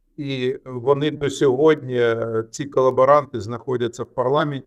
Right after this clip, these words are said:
в органах місцевих, е, влад,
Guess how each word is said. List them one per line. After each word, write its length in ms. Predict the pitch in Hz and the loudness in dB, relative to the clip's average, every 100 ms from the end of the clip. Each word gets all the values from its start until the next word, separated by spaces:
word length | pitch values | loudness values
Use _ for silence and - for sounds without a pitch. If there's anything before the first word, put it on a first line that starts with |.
| _ - | _ -2
в 60 | |
органах 320 | 120 117 117 - | 0 0 -4 -8
місцевих, 580 | 120 - 160 160 147 - _ _ _ _ - | -12 0 4 6 4 0 _ _ _ _ 0
е, 280 | 143 131 123 | 2 4 2
влад, 480 | 113 123 135 127 | 0 4 6 4